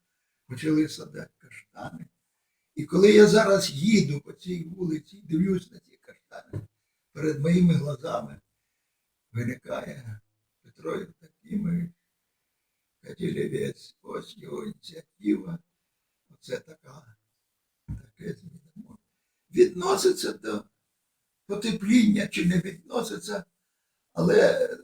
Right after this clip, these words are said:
стали більше прислухатися і керівники, і районного масштабу, і обласного масштабу, до думок людей,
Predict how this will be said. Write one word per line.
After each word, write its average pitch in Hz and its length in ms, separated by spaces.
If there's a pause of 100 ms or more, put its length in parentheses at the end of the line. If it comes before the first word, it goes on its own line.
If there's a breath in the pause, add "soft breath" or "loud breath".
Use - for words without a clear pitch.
(120)
стали 226 500
більше 185 460
прислухатися 196 920 (520)
і 180 100
керівники, 208 920
і 220 100
районного 196 760
масштабу, - 460
і 196 100
обласного - 600
масштабу, - 400 (420)
до 180 180
думок 285 480
людей, 214 540